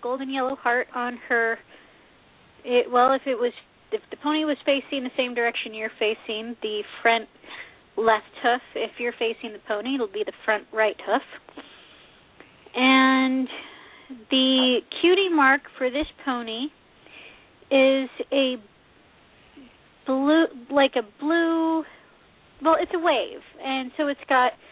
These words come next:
uh, sea blue and kind of, uh, seafoam green at the crest of the wave and some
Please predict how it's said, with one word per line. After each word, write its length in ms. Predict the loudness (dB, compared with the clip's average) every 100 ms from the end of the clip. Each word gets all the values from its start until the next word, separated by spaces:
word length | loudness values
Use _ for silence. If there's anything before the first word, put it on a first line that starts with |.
| -20 -20 -12
uh, 560 | 0 2 4 4 4 0 -8 _ -16 -2
sea 240 | 0 0
blue 680 | -2 -2 0 2 2 0 0
and 120 | -2 -4
kind 220 | -4 0 0
of, 160 | -2 0
uh, 300 | 2 4 2 -2 _ -20 _ _ _ _ -20 0
seafoam 520 | 2 2 2 0 -2
green 480 | -6 -4 -2 0 -2
at 100 | -4 -8
the 80 | -8
crest 420 | 0 0 0 -6
of 120 | -4
the 80 | -4
wave 420 | -2 0 2 0 -2
and 140 | -10 -12
some 200 | -14 -14